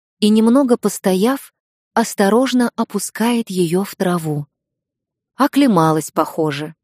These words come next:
говорит он. «От страха совсем рассудок потеряла.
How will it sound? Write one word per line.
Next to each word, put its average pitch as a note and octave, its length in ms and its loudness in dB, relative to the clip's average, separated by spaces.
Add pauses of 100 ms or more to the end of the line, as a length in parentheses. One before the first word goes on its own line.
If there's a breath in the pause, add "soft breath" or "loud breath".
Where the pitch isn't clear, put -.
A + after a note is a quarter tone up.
(260)
говорит D#3 540 -4
он. D3 220 -10 (600)
«От F#3+ 180 -2
страха A3 440 2
совсем B3 540 0
рассудок G#3+ 540 0
потеряла. D3 540 -6